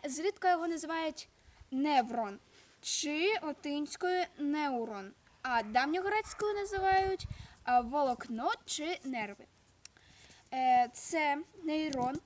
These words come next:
це електрична збудлива клітина, що, е, обробляє та передає інформацію у вигляді електричного або хімічного, е, сигналу. Тобто,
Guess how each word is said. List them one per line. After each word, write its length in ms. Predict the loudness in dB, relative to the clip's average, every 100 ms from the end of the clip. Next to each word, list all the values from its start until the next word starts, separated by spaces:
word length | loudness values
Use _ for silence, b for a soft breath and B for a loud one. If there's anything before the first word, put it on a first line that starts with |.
| -12 -12
це 320 | -8 0 2 2
електрична 920 | -2 -4 -6 -2 0 0 -2 -4 -4 -6
збудлива 1040 | -12 -10 -8 -8 -8 -6 -2 -2 0 0 0 -6 B B -10
клітина, 640 | -6 -6 -6 -8 -6 -8 -10 B B B
що, 600 | -6 -4 -4 -4 -2 0 2
е, 500 | 4 4 2 -2 -4 -2
обробляє 680 | -2 0 -2 0 0 0 0 -2
та 160 | -4
передає 600 | -2 -4 -4 -4 -2 -2
інформацію 760 | -2 -4 -6 -4 -4 -4 -6 -8 -8 0
у 120 | 0
вигляді 680 | 0 -4 -4 -4 -4 -4 -2
електричного 760 | -2 -2 -6 -10 -6 -2 -2 -4
або 200 | -6 -8
хімічного, 880 | -8 -8 -8 -6 -8 -8 -8 -6 -6 -6 -12 B B B B B -6
е, 140 | -4
сигналу. 640 | -2 -2 0 0 0 -4 -12 _ _ -20 b b 4
Тобто, 400 | 4 4 -6